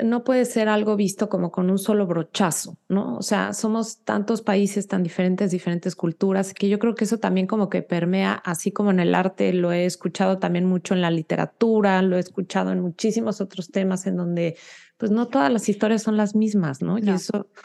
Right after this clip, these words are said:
Speaker 1: es exactamente lo que queremos transmitir en este podcast, este, las, las diferencias que existen entre,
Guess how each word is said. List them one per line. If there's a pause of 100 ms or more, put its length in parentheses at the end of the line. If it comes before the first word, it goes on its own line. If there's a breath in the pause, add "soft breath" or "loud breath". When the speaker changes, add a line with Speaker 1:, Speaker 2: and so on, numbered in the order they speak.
(380 loud breath)
Speaker 1:
es
exactamente
lo
que
queremos
transmitir
en
este
podcast,
este,
las,
las
diferencias
que
existen
entre,